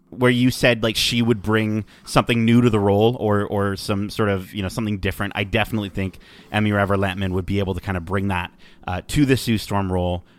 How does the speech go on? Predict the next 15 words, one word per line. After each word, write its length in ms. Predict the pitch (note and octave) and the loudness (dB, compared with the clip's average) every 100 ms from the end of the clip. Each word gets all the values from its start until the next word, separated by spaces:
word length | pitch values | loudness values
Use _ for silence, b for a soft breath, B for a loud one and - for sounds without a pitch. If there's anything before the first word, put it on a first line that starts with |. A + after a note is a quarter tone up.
| - | -6
Uh, 160 | F#2+ F#2 | -4 -2
and 100 | G#2 | -2
I 40 | |
think 140 | G#2+ A#2+ | -2 -2
it 40 | |
would 80 | A#2 | -4
just 140 | A2 - | -4 0
be 100 | A#2+ | 0
a 40 | |
great 260 | G2 G#2+ - | 2 -2 0
pairing 380 | A2 G#2 G2+ | -2 0 -2
as 200 | G2+ F2+ | -4 -4
a 120 | F#2+ F2+ | -4 -6
sister, 640 | - B2 - G#2+ F#2+ F#2 b b - | -6 -8 -6 -4 -4 -6 b b -6
uh, 240 | F2+ F2 | -4 -4